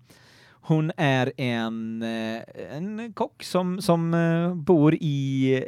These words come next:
en, sin, med sin familj och har en restaurang tillsammans med den här familjen då.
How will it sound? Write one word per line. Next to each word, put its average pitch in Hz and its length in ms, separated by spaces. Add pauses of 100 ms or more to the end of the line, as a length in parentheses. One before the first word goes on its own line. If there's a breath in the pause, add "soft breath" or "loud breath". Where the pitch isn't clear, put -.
en, 165 300
sin, 196 220
med 190 140
sin 185 140
familj 160 440
och 147 120
har 120 300
en 117 240
restaurang 160 400
tillsammans 107 340
med 95 100
den 95 40
här 92 80
familjen 107 340
då. - 140